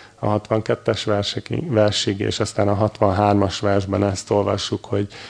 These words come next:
de a jebuzeusokat, Jeruzsálemnek lakóit Júda fiai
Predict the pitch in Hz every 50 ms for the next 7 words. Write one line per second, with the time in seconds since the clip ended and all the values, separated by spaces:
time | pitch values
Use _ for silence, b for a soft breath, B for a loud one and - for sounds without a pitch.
0 | B B B B - 110 110 110 110 113 117 117 113 123 120 - 123 113 117 117
1 | - - - 117 - - 123 117 113 - - 113 107 104 107 101 - 107 101 101
2 | 101 101 98 101 101 101 98 - - 107 104 - - - 110 107 107 107 107 -
3 | - - 135 113 110 113 113 107 113 113 113 117 117 - - - - - - 107
4 | 107 110 110 107 107 104 107 123